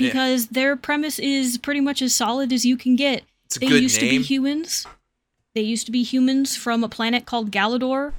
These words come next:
Speaker 1: and then they ran into some space aliens called the Dire Wraiths. So to create super soldiers, they asked for volunteers to become cyborgs, and these cyborgs became the Space Knights.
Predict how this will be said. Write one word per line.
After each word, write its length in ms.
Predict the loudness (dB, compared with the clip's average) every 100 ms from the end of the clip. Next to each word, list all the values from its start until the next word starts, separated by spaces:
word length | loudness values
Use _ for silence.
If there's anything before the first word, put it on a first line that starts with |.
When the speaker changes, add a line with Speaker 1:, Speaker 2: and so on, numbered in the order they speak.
| -10 -12 -4
Speaker 1:
and 240 | 0 4 4
then 440 | 6 6 4 2
they 500 | 0 4 4 4 0 -4
ran 340 | -2 2 4
into 380 | 4 2 0 0
some 320 | 0 0 0
space 420 | 0 -2 -2 -2 0
aliens 520 | 0 2 2 2 2
called 320 | -2 -4 -4
the 60 | -6
Dire 420 | -4 -2 -2 -2
Wraiths. 560 | -2 -4 -4 -4 -4 -4 -12 -20 _
So 460 | -2 0 2 2 0 -2 -6
to 280 | -2 0 -2
create 540 | -4 -2 2 2 0
super 340 | -2 -2 -2 -2
soldiers, 680 | -2 -2 -4 -4 -2 -4 -4
they 260 | -4 -4
asked 320 | -4 -4 -6
for 140 | -6 -4
volunteers 760 | -2 0 0 0 -2 -2 -2 -4
to 120 | -6
become 440 | -6 -6 -4 -4
cyborgs, 960 | -2 -2 -2 -2 -4 -6 -6 -6 -8 -10 _ -20 -8
and 160 | 0 2
these 200 | 0 -2
cyborgs 540 | -4 -4 -4 -4 -6
became 380 | -6 -6 -4 -6
the 80 | -6
Space 320 | -10 -10 -10
Knights. 380 | -10 -12 -16